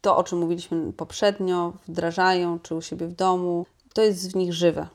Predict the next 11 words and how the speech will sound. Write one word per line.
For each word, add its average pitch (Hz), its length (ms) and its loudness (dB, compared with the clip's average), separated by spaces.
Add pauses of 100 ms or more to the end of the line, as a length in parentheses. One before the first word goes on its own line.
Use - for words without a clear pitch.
(340)
I 170 300 -4
to 180 160 -4
jest 175 220 -6
ta 170 100 -4
zmiana, 175 320 -2 (160)
którą 180 240 2
ja 190 180 6
w-, 180 180 -8
widzę 196 500 2
z 185 100 -8
zajęć, 185 680 0